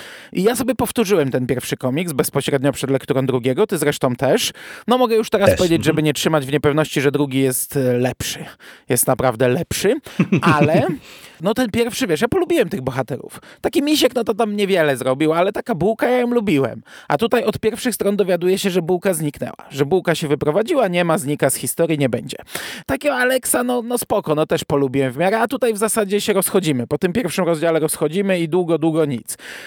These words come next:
Speaker 1: I, i w pierwszej chwili to mnie trochę zaskoczyło, że, mm,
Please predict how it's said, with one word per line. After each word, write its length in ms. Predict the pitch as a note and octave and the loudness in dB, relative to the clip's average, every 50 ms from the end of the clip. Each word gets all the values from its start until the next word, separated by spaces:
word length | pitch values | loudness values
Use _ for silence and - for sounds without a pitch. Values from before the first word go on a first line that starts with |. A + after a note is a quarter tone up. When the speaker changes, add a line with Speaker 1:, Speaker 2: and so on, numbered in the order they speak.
| - - - | -18 -14 -6
Speaker 1:
I, 420 | - F#3 F#3 G3 G3+ G#3 G#3 G#3 - | -2 0 0 2 2 2 2 2 0
i 80 | A3 G3+ | 0 0
w 40 | - | 2
pierwszej 340 | A#3+ B3 C4 - C4 C4+ | 0 0 0 0 -2 -2
chwili 240 | - - A#3+ A#3+ A3+ | -2 -2 -2 -2 0
to 160 | - C#4 B3 | 0 0 0
mnie 180 | A3+ G3 D3 C3 | 0 0 0 -2
trochę 260 | A#2 - B2+ C3+ C3 | -2 -4 -4 -4 -2
zaskoczyło, 680 | A2+ C3 B2+ - - C3+ - - - A#2+ A2+ G#2 - - - - - - - _ C#3 | -2 -2 -2 -2 -2 -4 -4 -2 -4 -6 -6 -8 -12 -18 -20 -20 -20 -20 -8 _ -2
że, 460 | C3 B2+ C3+ D#3 D#3+ D#3+ E3 E3 E3 | -2 0 2 4 4 6 6 4 4
mm, 360 | D#3+ D#3+ D#3 C#3+ D#3 D#3+ | 2 0 -2 -4 -4 -2